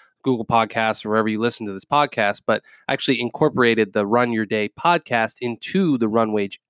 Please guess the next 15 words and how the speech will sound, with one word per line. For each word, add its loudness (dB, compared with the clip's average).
app, 0
um, 0
for -4
you 0
to -2
either -4
use -2
while 2
you -8
run 2
or -4
to -14
listen -6
to -8
just -10